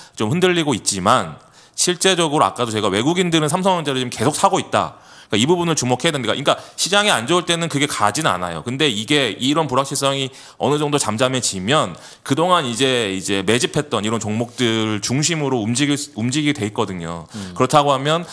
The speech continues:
Speaker 1: 삼성전자 지금 외국인들이 이렇게 사는 건 우리가 눈여겨봐야 된다라고 해서 말씀을 드리는 거고, 또 거기에, 거기 단에 관련되어 있는 종목들, 뭐 지금 이재용 부회장이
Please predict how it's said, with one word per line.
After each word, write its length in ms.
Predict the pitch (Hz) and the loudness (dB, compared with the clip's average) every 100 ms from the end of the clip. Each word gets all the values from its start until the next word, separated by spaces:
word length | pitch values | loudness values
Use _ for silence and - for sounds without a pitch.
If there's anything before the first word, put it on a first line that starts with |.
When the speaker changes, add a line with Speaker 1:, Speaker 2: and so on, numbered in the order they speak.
| - | -16
Speaker 1:
삼성전자 460 | - 185 202 185 160 | -2 2 4 2 0
지금 160 | 131 113 | 2 2
외국인들이 420 | 110 123 123 107 | 2 0 0 0
이렇게 140 | 92 | 0
사는 280 | 131 165 170 | 2 2 2
건 160 | 135 110 | 0 -2
우리가 260 | 101 101 | 0 0
눈여겨봐야 540 | 98 120 123 - 95 110 | 0 0 0 2 2 0
된다라고 760 | 107 92 90 95 85 90 98 | -2 0 0 0 -2 -4 -4
해서 140 | 95 90 | -4 -4
말씀을 280 | 80 101 | -4 -6
드리는 240 | 92 95 90 | -6 -6 -6
거고, 380 | 80 127 190 - - - | -6 -4 -6 -8 -20 -8
또 80 | 107 | -2
거기에, 400 | 107 107 123 117 - | 0 2 2 0 -2
거기 280 | 107 110 110 | -6 -4 -2
단에 220 | 113 113 | -2 -2
관련되어 460 | - 95 107 101 | -4 -2 -2 -4
있는 160 | 95 92 | -4 -6
종목들, 440 | 92 90 82 90 | -8 -8 -8 -6
뭐 160 | 92 - | -2 0
지금 160 | 131 107 | 0 -2
이재용 420 | 139 143 135 123 | 0 0 0 -2
부회장이 480 | 113 110 107 107 | -2 0 -2 -4